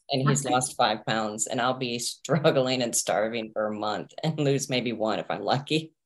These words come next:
Speaker 1: It's like,
Speaker 2: Right.
Speaker 1: yeah.
Speaker 2: The struggle is your, what, well, in lifting weights, what's your favorite part of the b-, body that you like to work out?
Speaker 1: I like legs,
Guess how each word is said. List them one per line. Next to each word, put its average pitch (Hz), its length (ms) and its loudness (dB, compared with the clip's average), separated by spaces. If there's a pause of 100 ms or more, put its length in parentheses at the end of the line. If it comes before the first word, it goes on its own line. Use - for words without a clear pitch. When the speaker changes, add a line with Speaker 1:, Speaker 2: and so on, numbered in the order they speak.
(180)
Speaker 1:
It's 185 200 -4
like, 170 160 -2
Speaker 2:
Right. 170 500 4 (1500)
Speaker 1:
yeah. - 260 -8 (580)
Speaker 2:
The 185 60 2
struggle 247 400 8
is 254 80 8
your, 233 120 6
what, 233 280 6
well, 226 280 6
in 208 540 0
lifting 226 320 4
weights, 202 300 2
what's 185 200 4
your 202 100 4
favorite 175 400 2 (200)
part 175 380 2
of 170 80 -2
the 165 60 -2
b-, - 420 -10
body 165 440 6
that - 120 2
you 170 80 0
like 160 140 -4
to - 80 -8
work 156 140 -2
out? 156 180 2 (580)
Speaker 1:
I 269 100 4
like 190 260 6
legs, 98 680 0